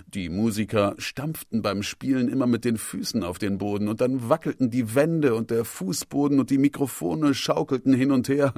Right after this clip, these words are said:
Also nahmen wir die Pappfüllungen aus den Plattenkoffern und breiteten sie auf dem Fußboden aus. Wenn auch das nichts nützte, ließen wir die Musiker ihre Schuhe ausziehen.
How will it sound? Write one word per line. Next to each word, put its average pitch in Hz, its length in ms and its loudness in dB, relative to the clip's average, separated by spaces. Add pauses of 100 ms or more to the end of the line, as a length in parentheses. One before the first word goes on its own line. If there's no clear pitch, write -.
(560)
Also 107 300 0
nahmen 101 300 4
wir 98 100 0
die 85 180 -4
Pappfüllungen 139 720 0
aus - 220 -2
den 101 220 0
Plattenkoffern 110 760 -2
und 185 240 -4
breiteten 98 520 -2
sie 113 120 0
auf 117 140 0
dem 156 160 0
Fußboden 98 580 -4
aus. 95 280 -4 (500)
Wenn 143 340 4
auch 135 180 2
das 185 280 -4
nichts 104 300 -4
nützte, 110 380 2
ließen 170 540 -4
wir 165 80 -2
die 160 100 -6
Musiker 135 480 2
ihre 151 220 -4
Schuhe 170 320 -2
ausziehen. 123 720 2